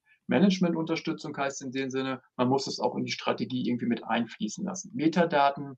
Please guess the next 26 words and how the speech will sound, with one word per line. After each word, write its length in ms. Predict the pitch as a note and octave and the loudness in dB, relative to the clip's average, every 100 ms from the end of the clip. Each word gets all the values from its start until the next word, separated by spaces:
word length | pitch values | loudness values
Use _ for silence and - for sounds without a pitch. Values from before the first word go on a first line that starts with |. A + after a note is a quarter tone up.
| _ | _
müssen 480 | B2+ C3+ - C#3+ F#3 | -4 -2 -2 -6 -2
irgendwie 440 | C3 B2+ A#2+ B2 A#2 | 0 0 -2 -4 -4
bewusst 500 | A#2+ C3 D3 - - | -4 -4 -4 -6 -6
auch 240 | A2+ - | -6 -4
gelebt 400 | A#2+ A2+ B2+ - | -2 0 0 -2
werden. 220 | G#2 G#2 | -4 -4
Und 180 | G#2 A2 | -4 -4
das 260 | A#2+ - - C#3 - | -6 -8 -10 -12 -8
ist 160 | - F3 | 0 2
eine 80 | |
Sache, 240 | D3 D3 E3 | 2 2 2
die 120 | B2+ | 0
kann 140 | - | 4
man 100 | F#3+ | 4
nicht 120 | D3+ - | 4 0
einfach 160 | A#2+ | -2
sagen, 260 | A2+ B2 A2 | -2 -2 2
"Hey, 220 | C#3 C#3+ | 2 4
Metadaten 560 | A2+ B2+ A#2+ A#2+ A#2 F#3 | 2 0 -2 -4 -4 -6
sind 160 | - | -12
jetzt 160 | - - | -6 2
wichtig 320 | G3 - - | 2 2 -8
von 160 | G#2+ G#2+ | -8 -8
heute 200 | G#2+ A2 | -6 -8
auf 100 | - | -4
morgen." 300 | A#2 B2+ | -4 -4